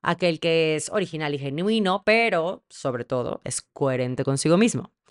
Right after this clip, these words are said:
Es auténtico aquel que no es falso y se muestra con sencillez y naturalidad. Ojo al naturalidad, eso significa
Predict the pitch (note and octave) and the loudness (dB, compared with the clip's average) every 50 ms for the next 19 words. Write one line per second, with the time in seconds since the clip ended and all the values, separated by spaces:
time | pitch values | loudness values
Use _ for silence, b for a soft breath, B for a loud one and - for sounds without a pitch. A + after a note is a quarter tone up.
0 | B B B B B F3+ - F#3+ E3+ E3+ E3 - G#3+ A3 A3 A3 G#3+ - G#3 F#3+ | B B B B B -2 2 4 4 4 6 4 4 4 4 0 0 0 0 0
1 | F#3+ G3+ G3 G3 G3 G3+ G3 G3 G3+ G3+ G#3 A3 A3+ A3+ A3+ - - A3 A3 A#3 | 0 -2 -4 -2 -4 -6 -6 -4 -4 -2 -2 0 -2 -2 -4 0 2 4 6 6
2 | A3+ G3+ - - F3 - - F#3 - F3+ D#3+ E3+ F3+ F#3+ F#3 - F3+ E3+ - F3+ | 4 4 2 2 2 2 2 0 -2 0 0 2 0 0 0 0 -2 0 0 0
3 | D#3 D#3 D#3+ - F3 F3 F#3 F#3+ - F3+ E3+ F3 F3 - E3+ E3 E3 E3+ F3+ G3+ | 0 0 -2 0 0 0 0 2 2 4 4 4 4 4 2 2 2 4 6 4
4 | A3 A3 - G#3+ - C#4+ B3 A3 F#3+ E3 D3 D#3 D#3+ - - - E3+ E3+ - - | 4 4 4 2 4 4 4 4 4 4 4 2 2 -2 -4 -2 -2 -2 0 0
5 | E3+ D#3 D#3+ D3+ C#3+ C#3 D#3 D#3 C#3+ C#3 C#3 C3+ C3 A2 D#2 - D#3+ E3+ D#3+ D3+ | -2 -2 0 -2 -4 0 2 2 4 4 4 2 2 2 0 -2 -2 -2 -2 0
6 | D3 D3+ C#3 C3+ C#3 D3 - C#3+ C#3+ F#3 B | 0 -2 -2 0 -2 0 0 2 0 0 B